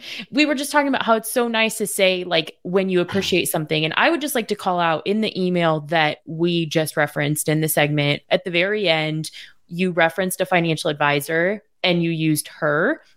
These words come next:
And I would just like to say that I noticed that, and I really appreciated that.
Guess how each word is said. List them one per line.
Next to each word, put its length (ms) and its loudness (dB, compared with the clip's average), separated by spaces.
And 180 0
I 160 2
would 100 -4
just 120 -8
like 140 0
to 80 -6
say 160 0
that 140 -2
I 160 4
noticed 360 -2
that, 240 0
and 140 -6
I 160 2
really 280 -2
appreciated 540 -8
that. 180 -6